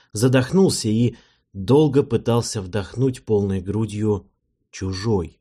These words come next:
воздух. Не получалось. Чужой воздух не входил в лёгкие до конца. Что-то внутри сопротивлялось, не пускало этот запах. Непонятно, приятный или противный,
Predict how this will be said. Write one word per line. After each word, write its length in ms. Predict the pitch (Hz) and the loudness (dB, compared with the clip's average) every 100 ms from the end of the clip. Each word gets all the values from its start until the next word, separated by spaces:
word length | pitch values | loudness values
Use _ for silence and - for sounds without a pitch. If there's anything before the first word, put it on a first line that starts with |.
| _ | _
воздух. 720 | 92 90 87 78 80 - _ _ _ _ _ _ _ _ _ _ _ _ - | -12 -8 -8 -10 -18 -20 _ _ _ _ _ _ _ _ _ _ _ _ -8
Не 280 | 92 90 | -4 -4
получалось. 840 | 87 98 113 - 85 78 - - _ _ _ _ - | -4 -6 -6 -10 -16 -18 -20 -20 _ _ _ _ 0
Чужой 340 | 185 202 196 | 4 6 6
воздух 420 | 196 190 185 - | 6 2 0 -2
не 140 | 170 180 | 0 0
входил 500 | - 180 170 170 107 | 0 -4 0 0 2
в 100 | 104 | 2
лёгкие 420 | 131 127 - 113 | 0 0 -4 -4
до 80 | 113 | -2
конца. 520 | 127 131 - 98 - _ _ _ | -4 -4 -6 -10 -14 _ _ _
Что-то 340 | - - 101 95 | -12 -4 -4 -2
внутри 320 | 98 95 104 | -2 -2 -4
сопротивлялось, 880 | - 98 98 110 110 135 101 92 - - _ | -6 -6 -6 -4 0 2 0 -4 -12 -20 _
не 140 | 120 139 | 0 2
пускало 640 | 160 - - 185 156 110 | 0 -2 0 2 4 4
этот 320 | 110 107 117 | 2 0 -4
запах. 540 | 104 135 110 - - _ _ _ _ _ _ _ _ _ _ - | 0 0 0 -4 -20 _ _ _ _ _ _ _ _ _ _ -2
Непонятно, 760 | 123 143 170 185 120 - 76 | -2 0 0 0 -2 -4 -14
приятный 600 | - 107 98 95 90 92 | -4 0 2 0 -2 -8
или 100 | 90 | -8
противный, 680 | 95 107 113 190 147 131 - | -6 -6 -2 2 4 2 0